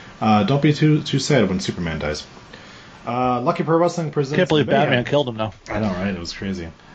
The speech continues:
Speaker 1: Saturday, May, uh, May eighteenth at the Wendell P. Clark Memorial Y M C A in Wichita, Massachusetts.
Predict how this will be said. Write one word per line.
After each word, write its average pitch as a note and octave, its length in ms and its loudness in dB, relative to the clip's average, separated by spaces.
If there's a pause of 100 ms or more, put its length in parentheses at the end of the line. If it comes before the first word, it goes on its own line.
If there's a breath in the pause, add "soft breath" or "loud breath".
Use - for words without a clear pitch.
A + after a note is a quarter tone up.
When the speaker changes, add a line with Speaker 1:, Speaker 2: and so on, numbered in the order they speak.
(240 loud breath)
Speaker 1:
Saturday, B2 520 4 (180)
May, F#2+ 400 -4
uh, F2+ 640 -14
May A2+ 160 -2
eighteenth A#2 680 4
at A2+ 200 2
the G#2 100 4
Wendell B2 320 2
P. B2 260 -2
Clark B2+ 400 0
Memorial A2+ 640 4 (120)
Y G2+ 260 0
M A2+ 160 2
C A2 240 2
A F3 280 4
in A2 440 2
Wichita, A2+ 380 0 (200)
Massachusetts. F#2+ 960 -8